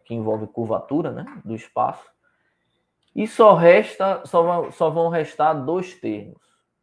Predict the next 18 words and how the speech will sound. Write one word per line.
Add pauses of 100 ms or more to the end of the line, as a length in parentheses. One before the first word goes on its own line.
(640)
Esse
primeiro
termo (1900)
é,
é
uma
contribuição
de
um
bubble,
diagrama
de
bubble,
tá?
Que
pode
ser
incorporada